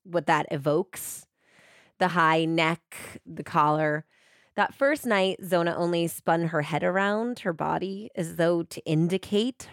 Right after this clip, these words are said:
her neck was broken. But she returned the next three nights and slowly told her mother the true events of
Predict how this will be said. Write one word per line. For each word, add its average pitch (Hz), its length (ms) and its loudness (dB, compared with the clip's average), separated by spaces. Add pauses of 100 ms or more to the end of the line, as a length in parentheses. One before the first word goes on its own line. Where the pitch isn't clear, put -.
her 233 100 -2
neck 254 200 -2
was 262 120 0
broken. 262 520 2 (880)
But 202 240 2
she 240 160 -4
returned 254 600 0
the 226 80 0
next 180 240 0
three 151 200 -4
nights - 540 -10
and 175 140 0
slowly 180 300 0
told 170 320 -2
her 160 140 -2
mother 151 380 -2
the 151 120 -6
true 233 260 -2
events 160 800 -4
of 151 840 -2